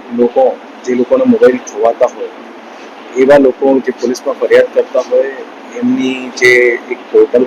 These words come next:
હોય, સી ઈ આઈ આર પોર્ટલ, એ પોર્ટલ હેઠળ જે ટ્રેકિંગની કામગીરી ચાલતી હોય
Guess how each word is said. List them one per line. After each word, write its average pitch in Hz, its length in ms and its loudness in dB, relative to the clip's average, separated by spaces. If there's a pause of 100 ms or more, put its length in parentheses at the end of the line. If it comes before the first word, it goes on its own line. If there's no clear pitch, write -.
હોય, 123 240 4
સી - 180 -6
ઈ 120 260 -4
આઈ 113 160 0
આર 120 200 4
પોર્ટલ, 117 260 -2 (800)
એ 143 40 6 (120)
પોર્ટલ 135 320 2
હેઠળ 131 440 0
જે 127 320 2
ટ્રેકિંગની 131 500 -2
કામગીરી 120 460 -6
ચાલતી 117 380 0
હોય 117 160 -8